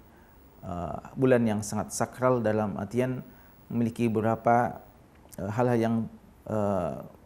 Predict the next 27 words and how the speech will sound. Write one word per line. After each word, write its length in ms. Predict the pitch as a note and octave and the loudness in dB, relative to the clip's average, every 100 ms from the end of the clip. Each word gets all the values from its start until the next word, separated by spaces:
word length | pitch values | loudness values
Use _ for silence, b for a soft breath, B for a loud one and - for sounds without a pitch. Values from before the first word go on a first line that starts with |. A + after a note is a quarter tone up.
| - - - - - | -20 -20 -20 -20 -4
menyeramkan, 560 | C3 B2 C3+ A#2+ C3+ C#3 | 0 4 4 4 2 0
sesuatu 320 | - A#2 - | -2 -4 -2
yang 240 | G#2+ G#2+ - - - - | -4 -4 -8 -14 -18 -20
berbahaya 560 | - C3 C3 B2+ B2 A2+ | -4 2 6 6 6 2
untuk 240 | A2 G2+ | -2 -4
kita 180 | G2+ - | -8 -4
melakukan 640 | A2 G#2 G#2+ G#2 C3 C3 B B B B - | -2 -2 -4 0 0 0 B B B B -10
kebaikan-kebaikan. 960 | - B2 A#2+ A#2+ G#2+ G2+ F#2+ F#2 F#2+ C#3+ - - - - | 0 2 2 2 -2 0 -2 0 -6 -6 -16 -20 -20 -14
Ya, 80 | A2 | -8
sampai-sampai 560 | G2 G2 G#2+ G#2+ G2+ | -4 -4 -2 -2 0
ada 160 | A2 A2 | 0 0
yang 80 | G#2 | -2
mengatakan 480 | G2+ F#2+ G#2 B2+ | -2 -2 0 0
tidak 240 | B2+ F#2+ - | 0 -4 -2
boleh 400 | A2+ A#2 A2+ - B B B B B - - | 2 4 4 0 B B B B B -20 -12
kita 240 | G#2+ - | -10 0
nikah 480 | A2 A#2 A2+ B2+ A2+ | 2 2 2 0 2
di 80 | A#2 | -4
bulan-bulan 600 | A2 A2+ A2 A2+ G#2+ A2 | -2 0 2 2 0 0
haram, 520 | A#2 A#2 A#2 A#2+ B2 - - | 0 2 2 0 -4 -8 -10
ya, 160 | G2 F2+ | -8 -6
atau 440 | G2+ G#2 G#2+ G#2+ B B B B | -4 0 0 -2 B B B B
tidak 240 | - - - | -6 -4 0
boleh 220 | A#2 G#2+ | 2 0
kita 180 | G#2+ A2 | -2 -2
membangun 460 | A2 A2+ A#2 B2 A#2 | 0 4 4 4 2
rumah 400 | B2+ B2+ B2 | 2 2 0